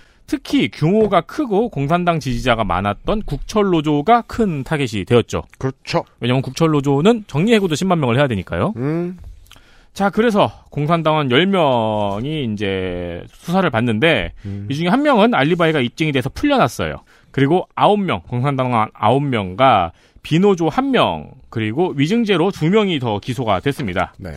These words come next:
Speaker 1: 네, 열두 명이 기소가 됐는데,
Speaker 2: 음.
Speaker 1: 어, 위증죄는 빼고요.
Speaker 2: 음.
Speaker 1: 이 중 아홉 명은 전부 다 해고된 노조원들이었습니다.
Speaker 2: 그죠.
Speaker 1: 해고된 국철 노조원들이었어요, 이 공산당원들은.
Speaker 2: 음.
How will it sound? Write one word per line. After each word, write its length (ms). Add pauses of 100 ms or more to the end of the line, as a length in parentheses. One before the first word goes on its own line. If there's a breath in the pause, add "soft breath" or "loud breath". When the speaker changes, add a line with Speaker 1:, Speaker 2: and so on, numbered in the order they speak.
(260)
Speaker 1:
네, 100
열두 220
명이 180
기소가 300
됐는데, 640
Speaker 2:
음. 240 (600 soft breath)
Speaker 1:
어, 200
위증죄는 440
빼고요. 540 (140)
Speaker 2:
음. 300
Speaker 1:
이 100
중 160
아홉 320
명은 1000
전부 580
다 280
해고된 760
노조원들이었습니다. 920 (200)
Speaker 2:
그죠. 280 (920)
Speaker 1:
해고된 300
국철 280
노조원들이었어요, 680
이 200
공산당원들은. 840 (120)
Speaker 2:
음. 260